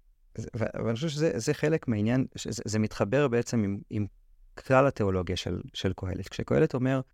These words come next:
"תזרום עם הדברים שקורים כאן בעולם הזה, ותפסיק לנסות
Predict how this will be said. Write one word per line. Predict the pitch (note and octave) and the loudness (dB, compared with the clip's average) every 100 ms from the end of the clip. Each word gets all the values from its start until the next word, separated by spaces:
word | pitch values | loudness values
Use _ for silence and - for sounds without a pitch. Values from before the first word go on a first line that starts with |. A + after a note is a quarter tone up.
| _ - | _ -4
"תזרום | A#2 F#2+ G#2 C3+ C3+ - _ - | -2 2 2 2 2 -4 _ -2
עם | G#2 | 0
הדברים | F#2 F#2+ G#2+ | 2 2 2
שקורים | A2+ A#2+ F#2+ G#2 G#2+ | 0 0 2 2 2
כאן | G#2 F#2+ - - - - | 2 0 -2 -8 -20 -8
בעולם | G#2 G2+ G2 B2 | 2 4 6 6
הזה, | A2+ G2 C3+ | 4 2 0
ותפסיק | A2 - - - C#3 - | 0 -4 -8 -2 0 2
לנסות | C#3 G#2 - A#2 A#2 | 2 2 2 0 0